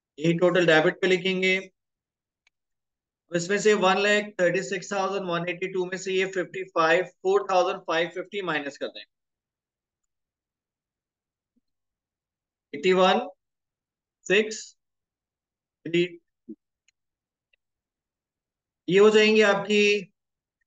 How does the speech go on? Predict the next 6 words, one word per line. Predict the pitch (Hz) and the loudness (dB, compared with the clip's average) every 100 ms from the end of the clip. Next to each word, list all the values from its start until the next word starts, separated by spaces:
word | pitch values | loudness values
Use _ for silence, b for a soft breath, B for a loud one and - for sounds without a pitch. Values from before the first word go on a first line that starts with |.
| _ _ _ _ _ _ 170 | _ _ _ _ _ _ 2
credit | 170 175 196 202 196 | 2 4 2 0 -4
sales। | - - - - 190 143 110 - - - _ _ _ 156 | -12 -10 -12 -4 0 0 -4 -12 -20 -20 _ _ _ -4
Credit | 165 180 | -2 0
sales | 208 202 214 | 0 2 2
आ | 208 | 2
गई। | 226 254 | -2 -4